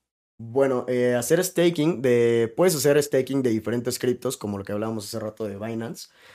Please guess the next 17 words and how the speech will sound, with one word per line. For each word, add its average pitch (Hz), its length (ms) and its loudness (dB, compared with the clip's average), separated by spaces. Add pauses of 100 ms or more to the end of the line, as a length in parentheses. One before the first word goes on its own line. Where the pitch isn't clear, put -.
(200)
Eh, 117 520 4
puedes 156 240 8
aportar 135 640 0
lo 117 200 -2
que 120 200 0
es 120 220 -4
B 117 220 -2
N 135 160 2
B, 127 300 -2 (580)
lo 104 160 -6
puedes 127 180 2
poner 120 300 0
en 120 120 0
un 123 140 0
baúl 120 320 0
ahí 110 140 -2
como, 98 720 -6